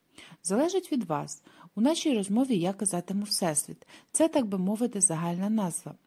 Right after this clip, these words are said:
Коли випаде нагода над цим замислитись, ви зможете вибрати таке слово, яке подобається найбільше. Вибір дуже багатий. Люди з різних куточків світу, з різними бекграундами, носії різних мов користуються різними словами.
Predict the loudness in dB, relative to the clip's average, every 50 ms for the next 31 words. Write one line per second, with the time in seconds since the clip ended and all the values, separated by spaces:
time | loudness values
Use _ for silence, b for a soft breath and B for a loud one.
0 | _ _ -6 -4 -2 0 0 0 0 -2 -2 -4 -4 -4 -4 -4 -4 -4 -4 -4
1 | -2 -2 -4 -4 -4 -6 -6 -4 -4 -4 -4 -4 -4 -2 -2 -2 -2 -2 -4 -8
2 | -8 -8 -8 -6 -6 -6 -6 -4 -4 -4 -4 -4 -4 -4 -4 -4 -4 -4 -4 -4
3 | -6 -8 -8 -10 -10 -10 -6 -4 -2 0 0 0 -2 -2 -4 -4 -6 -8 -6 -4
4 | -4 -4 -2 -2 -4 -4 -4 -4 -4 -6 -6 -6 -6 -6 -4 -4 -4 -2 -4 -4
5 | -6 -6 -10 -12 -14 -16 -16 _ B B B B B B B B B B -2 0
6 | 0 2 0 -2 -2 -4 -6 -6 -4 -4 -4 -4 -4 -4 -4 -4 -6 -6 -6 -10
7 | -12 -12 -14 B B B B B B B 0 0 2 0 0 -2 -2 -2 -2 0
8 | 2 0 0 0 -4 -6 -4 -4 -4 -4 -6 -10 -10 -10 -8 -6 -6 -6 -6 -4
9 | -4 -6 -6 -4 -2 -2 0 2 2 2 2 2 2 0 -2 B B B B B
10 | B -4 -4 -4 -2 0 0 2 2 2 0 0 -2 -2 -4 -4 -2 -2 -2 -2
11 | -2 -4 -4 -4 0 0 2 2 2 0 0 -2 -4 -2 0 0 0 0 0 0
12 | -2 -4 -4 -4 -4 -2 0 0 0 -2 -2 -4 -4 -4 -4 -6 -6 -6 -4 -4
13 | -4 -4 -4 -4 -4 -4 -4 -4 -4 -6 -8